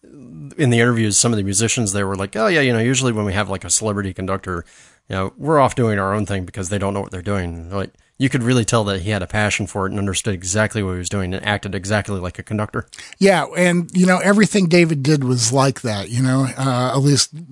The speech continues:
Speaker 2: from my connection with him. Uh, he was the consummate professional at all times. Watching him read voiceover was, uh,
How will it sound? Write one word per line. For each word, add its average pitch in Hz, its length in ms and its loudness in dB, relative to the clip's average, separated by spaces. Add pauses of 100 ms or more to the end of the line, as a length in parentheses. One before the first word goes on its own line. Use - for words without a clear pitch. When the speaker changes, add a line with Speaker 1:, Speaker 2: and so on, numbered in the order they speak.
(120)
Speaker 2:
from 135 260 2
my 139 180 6
connection 123 540 0
with 120 160 0
him. 123 220 0
Uh, 123 240 -2
he 170 200 2
was 143 380 4
the 123 220 0
consummate 156 680 0
professional 123 840 -2
at 120 140 -2
all 123 240 4
times. 120 640 0 (500)
Watching 170 380 4
him 151 240 4
read 151 240 4
voiceover 127 760 4
was, 120 640 2
uh, 113 140 -2